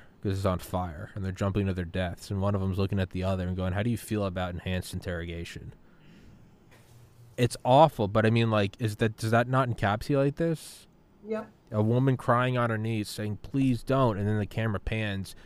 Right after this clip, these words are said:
Speaker 1: and she's crying at the riot police who are about to go put, restore order to a city that's lit on fire. And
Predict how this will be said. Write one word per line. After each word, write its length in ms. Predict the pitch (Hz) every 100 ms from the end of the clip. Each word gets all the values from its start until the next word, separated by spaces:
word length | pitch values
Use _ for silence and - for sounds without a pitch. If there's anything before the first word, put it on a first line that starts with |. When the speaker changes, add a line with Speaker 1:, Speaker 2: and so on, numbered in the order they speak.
| - -
Speaker 1:
and 120 | 98
she's 200 | - 98
crying 480 | - 151 156 131 110
at 80 | 95
the 80 | 95
riot 420 | 107 135 107 101
police 600 | 85 85 - - - - - - - - -
who 100 | 107
are 80 | 107
about 240 | 120 123
to 60 | 120
go 340 | 110 107 104 - - - - -
put, 220 | - 123 - - - _ 117
restore 380 | 110 - 120
order 360 | 107 143 135 104
to 180 | - 101
a 60 |
city 480 | 95 - 151 107 98 - - -
that's 220 | 104 104
lit 220 | 101 123
on 200 | 123 113
fire. 680 | 98 - 117 113 98 85 - - _ - _ - _ - _ _ _ -
And 380 | 120 120 110